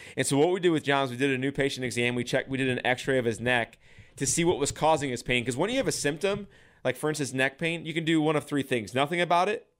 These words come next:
which makes it worse. Medicate for it, which actually makes it worse. Or three,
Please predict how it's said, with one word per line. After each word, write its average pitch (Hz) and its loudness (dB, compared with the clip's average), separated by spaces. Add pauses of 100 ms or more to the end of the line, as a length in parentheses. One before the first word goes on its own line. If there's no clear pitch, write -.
(300)
which 131 -6
makes 131 -4
it - -2
worse. 131 -2
Medicate 156 0
for 175 0
it, - -8 (720)
which 123 -8
actually 131 0
makes 127 -4
it - -8
worse. 127 0 (340)
Or 151 6
three, 156 -2